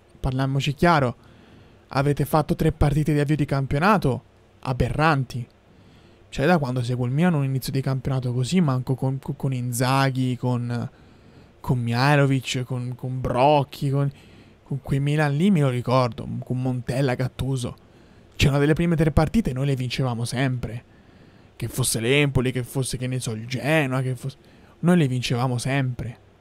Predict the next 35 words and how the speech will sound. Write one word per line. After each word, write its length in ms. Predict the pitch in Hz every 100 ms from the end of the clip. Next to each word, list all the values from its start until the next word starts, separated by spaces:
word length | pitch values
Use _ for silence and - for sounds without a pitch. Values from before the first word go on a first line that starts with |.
| _ _ _ _ _ - -
Poi, 280 | 180 127 143
come 260 | 175 175
finiva 240 | 156 196 190
la 80 |
stagione, 400 | 180 175 262 233
quello 220 | 147 196 151
è 20 |
un 80 | 160
altro 260 | 180 151
par 160 | 143 139
di 100 | 131
maniche, 380 | 127 120 123 127
però... 240 | 190 - - _ _ _ _ _ _ _ _ _ _ - _ _ _ _ _ _ _ _
Io 280 | - 185 165 - -
l'ho, 280 | 147 139
l'ho 140 | 123 151
detto 300 | 170 190 156
in 60 |
live 280 | 143 156 143
prima 260 | 131 175 135
per 140 | 135
chi 100 | -
c'era, 320 | 123 165 147 113 - - - - - - - - _
voi 440 | - 160 220 160 - - _ _ _ _ _ _ _ -
per, 320 | 143 139 131
ehm, 800 | 135 135 135 131 131 113 87 175 - _ _ _ _ _ _ _ _ _ _ _
pe-, 140 | - 180
per 240 | - 160
rimediare 640 | 151 165 165 156 202 240 202
alle 140 | 160
prime 240 | 143 185 151
tre 160 | 156
partite 320 | - 151 170
di 100 | 160
campionato, 720 | 147 143 143 147 131 123 120